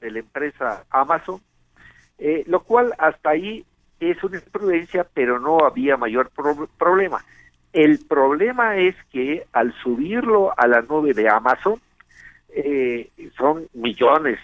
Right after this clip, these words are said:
de, de, de datos los que, los que se subieron, eh,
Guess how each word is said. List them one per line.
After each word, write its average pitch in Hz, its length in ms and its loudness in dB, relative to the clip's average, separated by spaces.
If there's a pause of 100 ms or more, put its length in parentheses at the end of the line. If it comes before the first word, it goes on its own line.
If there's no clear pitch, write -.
de, 101 300 -8
de, 104 240 -14
de 104 120 -4
datos 135 440 0
los 107 140 -8
que, 92 300 -10
los 104 120 -10
que 101 140 -8
se 117 140 -4
subieron, 156 460 0 (760)
eh, 135 480 6